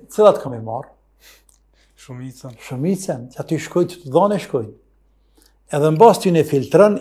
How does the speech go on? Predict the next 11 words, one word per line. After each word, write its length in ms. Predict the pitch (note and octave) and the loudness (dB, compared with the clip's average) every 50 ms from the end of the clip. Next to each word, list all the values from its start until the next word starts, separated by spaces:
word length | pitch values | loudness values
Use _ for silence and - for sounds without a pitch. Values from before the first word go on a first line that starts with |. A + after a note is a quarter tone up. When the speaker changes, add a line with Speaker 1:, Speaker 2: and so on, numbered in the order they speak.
| - - | -4 0
Speaker 1:
i 80 | C#3 C#3+ | 2 4
rëndit, 560 | E3 A3 A#3 G3 C3+ E3 G3+ A#3 A3+ - - - _ _ _ _ _ _ _ _ _ _ _ - | 6 6 4 4 4 2 0 0 -2 -6 -12 -20 _ _ _ _ _ _ _ _ _ _ _ -20
Speaker 2:
Edhe 160 | C3+ B2+ B2+ | -16 -8 -2
Speaker 1:
edhe 180 | D3+ D3 D3+ | 0 0 0
Speaker 2:
të 60 | C#3+ - | 0 -2
Speaker 1:
të 80 | D3+ | -8
Speaker 2:
qetë. 100 | - - | -10 -10
Speaker 1:
qetë 220 | - A#2+ A2 - A#2 | -14 -14 -14 -14 -16
hazër 280 | A#2+ A2+ A#2 B2 A2 - | -16 -16 -16 -18 -20 -20
të 60 | - - | -20 -20
jetë. 380 | - - - - _ _ _ | -20 -20 -20 -20 _ _ _